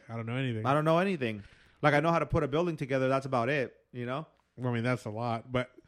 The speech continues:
Speaker 1: but no, I mean, I, I, I totally agree with you. It's like,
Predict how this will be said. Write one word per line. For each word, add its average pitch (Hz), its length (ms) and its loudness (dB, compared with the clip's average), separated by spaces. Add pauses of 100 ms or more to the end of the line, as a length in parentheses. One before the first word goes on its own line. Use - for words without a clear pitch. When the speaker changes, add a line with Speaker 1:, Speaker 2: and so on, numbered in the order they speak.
(400)
Speaker 1:
but 139 220 0
no, 160 340 4
I 139 80 0
mean, 139 160 -2
I, 139 80 0 (100)
I, 147 500 -2
I 156 40 0
totally 156 380 0
agree 127 200 -2
with 151 220 2
you. 135 120 0
It's 127 180 -4
like, 127 280 -4